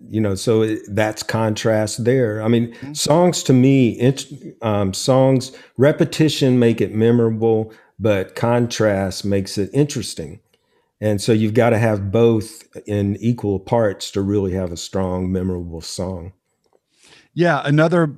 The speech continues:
Speaker 2: another Matresa quote is coming to mind. She also said, "Make the chorus a hit and the verses are yours."
Speaker 1: Yeah.
Speaker 2: You can do, do whatever you want. Make 'em, make 'em fun, make 'em weird, make 'em great.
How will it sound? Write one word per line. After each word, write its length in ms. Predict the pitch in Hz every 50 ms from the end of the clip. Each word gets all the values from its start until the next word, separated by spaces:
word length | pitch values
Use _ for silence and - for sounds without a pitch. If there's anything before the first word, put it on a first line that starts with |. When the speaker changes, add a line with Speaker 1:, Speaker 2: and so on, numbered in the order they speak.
| _
Speaker 2:
another 520 | - 135 131 135 135 139 151 156 160 180 165
Matresa 680 | 156 147 127 - 120 147 160 185 180 - - 135 104
quote 380 | - - 135 127 127 143 - 127
is 120 | 117 -
coming 340 | - - 139 135 135 135 127
to 100 | - 143 131
mind. 400 | 127 127 135 151 147 139 127 110
She 180 | - 135 127
also 360 | 127 131 139 127 - 139 127
said, 400 | 117 - - 135 127 127 117 104 - _ _ _ _ _ _ _ -
"Make 300 | 110 113 123 135 147 - -
the 80 | 175
chorus 380 | - - 156 156 160 160 - -
a 60 | 160
hit 300 | 117 117 117 117 131 -
and 120 | 123 120
the 60 | 120 113
verses 440 | 98 113 120 120 117 - 135 110 120
are 80 | 120
yours." 480 | 117 123 135 131 110 95 82 - - - _ _ _ _ _ _ _ _ _ -
Speaker 1:
Yeah. 200 | - 123 135 107 - - _ _ _ _ _ _ _ _ _ _ _ _ _ -
Speaker 2:
You 80 | 120
can 140 | - 143 135
do, 220 | 120 131 156 160
do 200 | 147 123 147 156
whatever 240 | 156 160 160 165 151
you 120 | 160 156 151
want. 260 | 165 165 143 - - - _ _ _ _ _ _ _ _ _ _ _ _ -
Make 240 | - 127 135 135 -
'em, 160 | 147 139 135
make 180 | 135 139 147 - 170
'em 180 | 156 147 123 113 _ _ -
fun, 300 | 151 156 156 139 113 107
make 180 | 113 117 113
'em 200 | - 131 127 117
weird, 320 | 123 143 147 139 123 98 98
make 180 | 113 117 117
'em 140 | - 127 123
great. 340 | 110 117 123 127 123 113 -